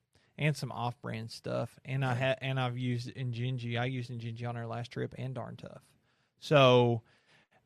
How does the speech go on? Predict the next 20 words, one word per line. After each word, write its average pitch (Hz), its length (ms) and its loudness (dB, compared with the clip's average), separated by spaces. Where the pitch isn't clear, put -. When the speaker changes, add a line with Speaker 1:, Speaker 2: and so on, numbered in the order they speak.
Speaker 1:
I 151 260 8
go 175 200 6
no 139 200 6
sock 151 360 4
liners, 185 640 0
but 143 160 4
I 131 60 6
have 156 280 2
done 208 220 4
sock 143 360 4
liners, 143 580 2
um, 127 320 -2
especially 170 560 -2
the 143 180 2
Injinji 143 420 -2
ones, 208 380 -4
whenever 147 360 2
it's 135 140 -2
really 151 200 2
cold. - 420 -4